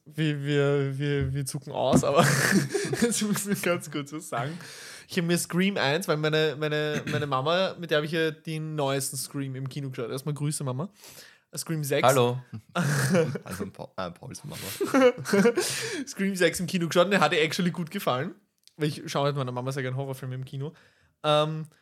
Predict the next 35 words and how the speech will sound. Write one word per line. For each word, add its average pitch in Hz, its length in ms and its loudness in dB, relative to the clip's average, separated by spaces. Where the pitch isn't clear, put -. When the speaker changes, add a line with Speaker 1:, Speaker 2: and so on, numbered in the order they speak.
Speaker 1:
und 190 100 2
jetzt 185 140 2
wollte 185 200 4
sie 202 60 -4
sich 214 120 -6
die 208 80 -4
Scream-Filme 185 480 0
mal 147 180 2
anschauen. 143 380 0
Jetzt 156 140 -4
hab 175 80 0
ich 175 120 -4
Scream 185 300 -4
eins 135 240 -2
mit 151 140 -4
ihr 139 60 -2
geschaut, 147 420 0
der 135 60 4
ja 139 140 6
von 151 360 -2
neunzehn, 147 460 -4
aus 147 160 -4
den 151 100 -6
neunzigern 151 420 -4
ist, 170 240 -8
neunzehnhundertdreiundneunzig, 135 880 -6
glaub 190 160 -6
ich, 190 80 -6
oder 190 140 -4
so. 220 200 -8
Speaker 2:
Mhm. 101 300 -8
Speaker 1:
Sie - 120 -10
hat 135 80 -2
den 160 200 -10
urgehasst. 170 840 4